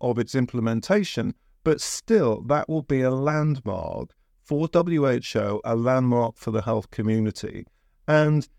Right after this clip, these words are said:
it means that politicians will not be able to run away from their responsibilities for pandemic preparedness and response. We in the health community will be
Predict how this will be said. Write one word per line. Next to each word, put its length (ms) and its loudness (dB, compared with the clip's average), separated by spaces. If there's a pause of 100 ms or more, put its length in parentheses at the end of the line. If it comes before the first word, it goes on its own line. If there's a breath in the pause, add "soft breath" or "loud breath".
(160)
it 200 2
means 640 2
that 340 -6
politicians 800 0
will 180 0
not 500 2
be 160 2
able 320 2
to 160 -2
run 240 0
away 340 2
from 220 0
their 160 2
responsibilities 1300 -2 (340)
for 320 0
pandemic 600 0
preparedness 800 0
and 180 -2
response. 600 -4
We 340 2
in 240 2
the 80 0
health 300 0
community 680 0 (320)
will 160 2
be 220 0